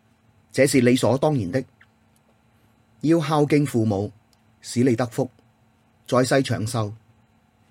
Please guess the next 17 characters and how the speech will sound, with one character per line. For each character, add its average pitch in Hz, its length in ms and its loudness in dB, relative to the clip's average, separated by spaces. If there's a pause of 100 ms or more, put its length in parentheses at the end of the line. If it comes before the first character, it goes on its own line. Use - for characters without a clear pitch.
(300)
這 110 140 0
是 113 180 -4
第 113 160 0
一 147 100 0
條 95 300 -6 (220)
帶 131 160 2
應 165 280 -2
許 127 100 -2
的 - 100 -4
誡 107 280 -4
命。 87 180 -8 (1700)
你 127 140 0
們 120 180 2
作 139 140 2
父 120 180 -2
親 170 220 -2
的， 160 100 2